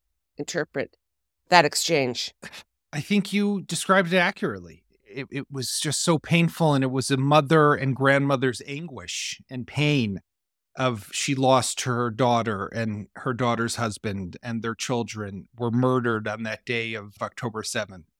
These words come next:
Speaker 2: And, you know, she was just calling out, with crying out to the defense minister she happened to bump into as he was touring the south of Israel and along the Gaza border. I would say that to Yoav Gallant's credit, he just stood there and took it,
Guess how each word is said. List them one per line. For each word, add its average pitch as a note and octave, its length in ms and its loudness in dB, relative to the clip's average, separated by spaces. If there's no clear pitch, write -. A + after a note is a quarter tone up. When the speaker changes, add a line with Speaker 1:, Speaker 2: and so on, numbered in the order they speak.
Speaker 2:
And, C#3+ 720 2
you D#3+ 100 0
know, D3 120 4
she - 240 -2
was D#3 200 0
just - 220 -4
calling E3 480 2
out, E3 500 0
with - 260 -12
crying F#3 420 2
out G#2 260 -6
to C#3 200 -4
the B2+ 140 -6
defense E3+ 340 -2
minister D3+ 280 -4
she C#3 160 -4
happened C#3+ 320 -4
to B2+ 60 -8
bump B2+ 200 -4
into D3+ 340 -2
as A#2+ 120 -4
he C3+ 100 -6
was B2 140 -6
touring B2+ 380 -10
the A2 60 -14
south B2 300 -2
of A#2 140 -12
Israel A2 420 -2
and A2 100 -8
along A#2 360 -6
the A2 80 -8
Gaza A2 340 -2
border. B2 460 -2
I F3 100 4
would G3+ 140 2
say A#3+ 80 6
that A3 160 4
to G#3 100 4
Yoav G3 180 8
Gallant's F3+ 380 4
credit, F3+ 380 0
he E3 100 -8
just C#3+ 180 -8
stood E3 220 -4
there D#3 140 -2
and B2+ 120 -4
took - 280 -6
it, - 100 -10